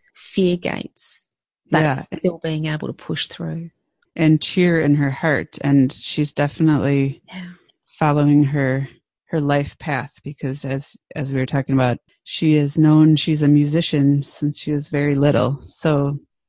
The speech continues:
Speaker 2: if we were to give a blend, make a Lady Gaga blend,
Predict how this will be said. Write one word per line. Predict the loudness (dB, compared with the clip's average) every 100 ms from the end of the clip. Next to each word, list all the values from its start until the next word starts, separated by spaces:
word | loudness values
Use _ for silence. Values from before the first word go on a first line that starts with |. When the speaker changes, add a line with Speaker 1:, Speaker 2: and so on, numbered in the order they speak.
| _ -12
Speaker 2:
if | -4 0
we |
were | 2 0
to | -2 -6
give | -2 -2 -2 -6 -10
a | -8
blend, | -4 0 2 4 2 0 -4 _
make | 2 2 2
a |
Lady | 2 2 2 0
Gaga | 2 2 2 2
blend, | 4 4 6 6